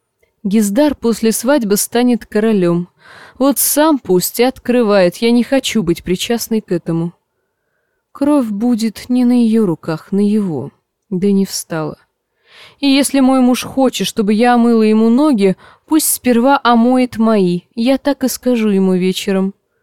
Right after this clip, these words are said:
Любопытно, как воспримет такие слова её наречённый. Её беспокойство было напрасным. Гиздар Золорок прибыл через час после заката в токаре винного цвета,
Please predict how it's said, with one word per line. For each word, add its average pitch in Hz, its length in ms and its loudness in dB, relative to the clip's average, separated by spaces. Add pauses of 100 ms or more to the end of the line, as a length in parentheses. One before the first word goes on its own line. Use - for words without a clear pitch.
(920)
Любопытно, 220 640 -2
как - 240 -8
воспримет 247 540 -2
такие 214 320 -6
слова 196 340 -2
её 196 220 -2
наречённый. 175 840 -8 (1300)
Её 277 200 2
беспокойство 254 680 -2
было 208 220 0
напрасным. 202 800 -4 (720)
Гиздар 180 520 -2
Золорок 180 640 -2 (420)
прибыл 254 380 0
через 170 340 -6
час - 320 -4
после 175 320 -4
заката 208 560 -4
в - 80 -14
токаре 247 400 -2
винного 185 340 0
цвета, 220 640 -4